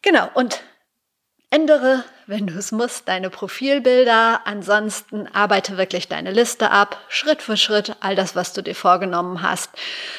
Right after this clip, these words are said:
Zieh's einmal durch. Vielleicht hast du auch gemerkt bei deiner Suche, dass du noch ein Profil bei, wie hießen denn diese ganzen Sachen? Schüler V Z oder so, na, ist wahrscheinlich abgestellt, aber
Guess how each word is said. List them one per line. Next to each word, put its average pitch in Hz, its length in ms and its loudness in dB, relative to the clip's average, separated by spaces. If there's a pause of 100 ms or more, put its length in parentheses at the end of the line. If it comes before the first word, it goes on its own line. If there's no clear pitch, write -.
(400)
Zieh's 247 400 0
einmal 190 400 0
durch. 233 440 2
Vielleicht 220 420 0
hast 240 220 -2
du - 100 4
auch 202 160 4
gemerkt 196 600 -2
bei 190 120 0
deiner 190 340 0
Suche, 240 500 2
dass 208 420 0
du 226 360 2 (1300)
noch 208 140 -8
ein 208 200 0
Profil 240 600 2
bei, 220 480 2 (220)
wie - 80 -20
hießen - 360 -12
denn 185 160 -4
diese 185 200 -6
ganzen 180 380 -8
Sachen? 180 380 -4 (760)
Schüler 294 500 2
V 262 280 0
Z - 460 -6
oder 233 260 4
so, 240 260 4
na, 185 140 0
ist 196 200 -6
wahrscheinlich 190 500 -4
abgestellt, 208 580 -2
aber 220 220 2